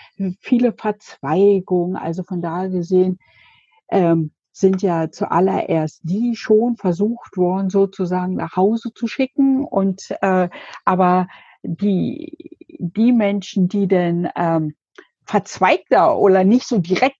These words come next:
greifbar waren, ähm, die konnten sich schon ganz gut hinterher erstmal,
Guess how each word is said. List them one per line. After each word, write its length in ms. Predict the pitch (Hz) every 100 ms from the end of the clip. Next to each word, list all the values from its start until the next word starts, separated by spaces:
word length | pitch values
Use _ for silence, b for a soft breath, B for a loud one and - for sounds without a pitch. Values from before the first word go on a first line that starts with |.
| _
greifbar 600 | - - 294 - 202 190
waren, 340 | 165 160 160 170 B B B B
ähm, 340 | 175 165 156 151 _ _ _ _ _ _ - -
die 260 | 175 - 175
konnten 420 | - 190 185 196
sich 220 | 185 214
schon 240 | - 233 233
ganz 280 | 233 262
gut 320 | - 277 294 -
hinterher 760 | 262 262 269 240 262 254 -
erstmal, 880 | 233 240 247 - - 247 240 240 240